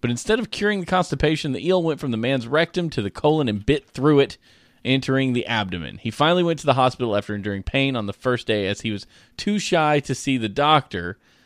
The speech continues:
The doctor who gave him the operation said he could have lost his life as the bacteria in the large intestine may cause hemolysis when it reaches his abdominal cavity. The eel was still alive by the time it was removed during the operation.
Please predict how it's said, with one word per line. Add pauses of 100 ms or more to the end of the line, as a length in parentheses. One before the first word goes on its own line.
(160)
The
doctor
who
gave
him
the
operation
said
he
could
have
lost
his
life
as
the
bacteria
in
the
large
intestine
may
cause
hemolysis (360)
when
it
reaches
his
abdominal
cavity. (360)
The
eel
was
still
alive
by
the
time
it
was
removed
during (140)
the
operation.